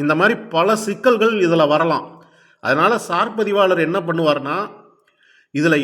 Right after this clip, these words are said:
எந்த வில்லங்கமும் இல்ல அப்படின்றத உறுதிப்படுத்திக்கிறதுக்காக நீங்க ஆன்லைன்லயே அப்ளை செஞ்சிருந்தாலும் கடைசியா ஒரு முறை நேர்ல வாங்க அப்படின்னு சொல்றதுக்கு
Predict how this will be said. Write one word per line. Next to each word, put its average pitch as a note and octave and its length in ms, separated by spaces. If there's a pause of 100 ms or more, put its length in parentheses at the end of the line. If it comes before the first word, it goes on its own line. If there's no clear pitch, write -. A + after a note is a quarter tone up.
எந்த G3+ 200 (140)
வில்லங்கமும் G#3+ 600
இல்ல G#3 140 (120)
அப்படின்றத G3 440 (100)
உறுதிப்படுத்திக்கிறதுக்காக E3 960 (580)
நீங்க D3+ 160 (220)
ஆன்லைன்லயே G#3+ 560
அப்ளை G3+ 240 (100)
செஞ்சிருந்தாலும் E3+ 640 (440)
கடைசியா G3+ 400 (140)
ஒரு F3+ 160
முறை G3+ 160 (120)
நேர்ல G#3+ 300 (120)
வாங்க G3 200 (120)
அப்படின்னு F3+ 320
சொல்றதுக்கு E3 460